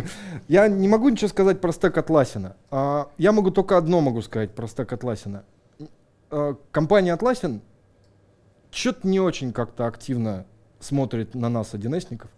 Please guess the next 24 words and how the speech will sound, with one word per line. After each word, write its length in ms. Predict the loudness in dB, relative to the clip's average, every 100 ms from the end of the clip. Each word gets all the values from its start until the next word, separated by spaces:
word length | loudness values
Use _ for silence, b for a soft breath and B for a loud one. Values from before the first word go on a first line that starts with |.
| B B B B B -6
А, 260 | 0 0 0
у 80 | 2
нас 200 | 2 2
есть 180 | -2
четыре 480 | -2 -4 0 2 4
бага, 380 | 2 4 4 4
зарегистрированные 800 | 0 0 -2 0 2 2 2 -2
в 60 |
сервере 340 | 0 0 2 0
Bamboo, 540 | 2 2 2 0 0
в 60 | -2
Stash 500 | -4 0 0 -2 -12
и 220 | -8 -6 -4
так 200 | -4 -2
далее, 320 | 0 0 -2 -10 _ _
еще 560 | -8 -6 0 2 2 -2
от 160 | -6 -2
две 140 | -2
тысячи 320 | -2 -4 -4
двенадцатого 560 | -4 -2 -2 -2 -4 0
года, 260 | 0 0
когда 200 | -2 -4
мы 120 | -4 -4
выбирали. 460 | -4 -4 -6 -8